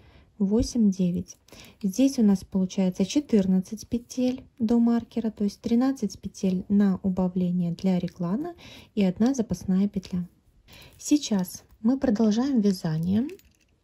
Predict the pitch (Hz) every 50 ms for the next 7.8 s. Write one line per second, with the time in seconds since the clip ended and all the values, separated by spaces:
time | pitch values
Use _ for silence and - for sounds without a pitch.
0 | _ _ _ _ _ _ _ _ _ - - - 196 185 262 294 269 226 240 262
1 | 247 233 214 - 214 214 202 185 175 165 - - - _ _ _ - 202 - 196
2 | 180 - 208 208 220 240 240 - - 208 - _ 202 180 - 170 165 165 170 196
3 | 285 - - - - - - - - _ _ _ _ _ _ _ - - 208 233
4 | 233 240 247 247 240 233 233 233 233 233 220 220 220 220 226 220 214 208 214 208
5 | - - - 202 202 - - - - - - - - - - - - 202 - 214
6 | - - - 226 220 208 190 190 185 180 180 190 190 196 233 302 392 403 311 214
7 | 190 190 180 - - - 190 185 - 185 180 - - - 277 392